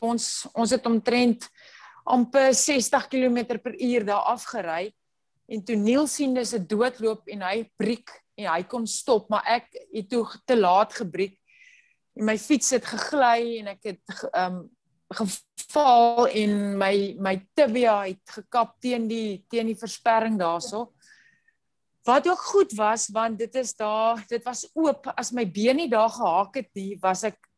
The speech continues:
is daar staaltrappe wat afgaan na dertig meter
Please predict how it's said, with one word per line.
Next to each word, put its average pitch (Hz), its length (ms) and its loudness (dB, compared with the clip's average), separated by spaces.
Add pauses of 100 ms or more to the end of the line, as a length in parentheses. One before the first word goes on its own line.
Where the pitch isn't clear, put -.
is - 240 -6
daar 208 180 2
staaltrappe 277 840 2
wat 220 220 -2
afgaan 214 600 -2
na 196 220 -2
dertig 180 520 -2
meter 208 480 -4